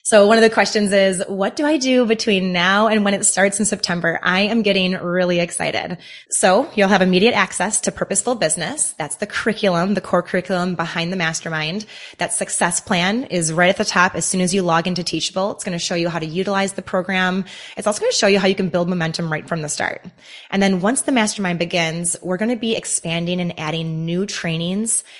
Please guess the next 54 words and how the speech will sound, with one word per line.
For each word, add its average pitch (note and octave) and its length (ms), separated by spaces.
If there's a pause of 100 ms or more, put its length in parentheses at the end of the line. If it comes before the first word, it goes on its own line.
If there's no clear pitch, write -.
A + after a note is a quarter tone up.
(140)
and F3 140
support. - 600
So - 200
when E3+ 120
we F3 80
think A3 180
about A#3+ 180
these A#3 140
trainings, F3+ 540
it's E3+ 100
gonna F3 160
be E3+ 120
things E3+ 380
like F3 440 (360)
Amy F#3+ 460
doing F#3 220
presentations F3+ 240 (640)
on E3+ 320
community F3+ 400
management, E3+ 800
behind F#3 400
the G3 40
scenes F#3 320
of F3 80
social E3 340
media. D#3 440 (440)
Kat, G#3+ 340
she - 200
can F#3+ 180
speak - 360
on F3 260
ads, D#3+ 800
sales, E3 680
sales F3 480
calls. D#3+ 460
She - 80
can F3+ 80
talk E3+ 140
about F3 160
the G3+ 140
evergreen F#3 420
funnels E3+ 520
that E3 140
we've E3+ 140
been E3+ 120
trying E3 340
out D#3+ 140
and E3+ 100
seen F3 180
a E3+ 40
lot D#3+ 140
of D#3+ 80
success - 420
with. - 220